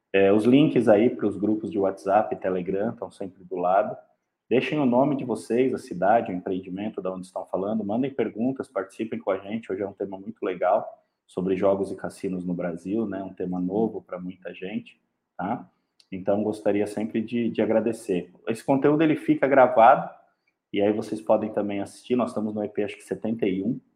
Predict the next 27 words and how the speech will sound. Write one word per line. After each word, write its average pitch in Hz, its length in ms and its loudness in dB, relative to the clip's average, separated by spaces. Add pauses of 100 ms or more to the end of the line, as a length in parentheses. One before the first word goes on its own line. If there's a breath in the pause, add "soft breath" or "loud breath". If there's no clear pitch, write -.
(120)
né? 95 100 -8
Eu 101 80 -8
nunca 95 260 -10
lembro 92 300 -4
de 90 100 -10
no-, 87 280 -8
direito 90 420 -6
o - 20 -16
nome 90 200 -6
do 87 100 -6
E 87 60 -12
P, 104 180 -4
mas 95 180 -8
já 90 100 -20
foram 92 260 -4
vários. 101 440 4 (300 soft breath)
Então, 107 120 0
tem 123 100 4
muito 131 220 4
material 127 460 4
rico 131 280 -2
gravado 104 480 2
também 98 240 -8
dentro 131 320 -2
do 120 80 0
nosso 110 360 -2
YouTube 120 500 -4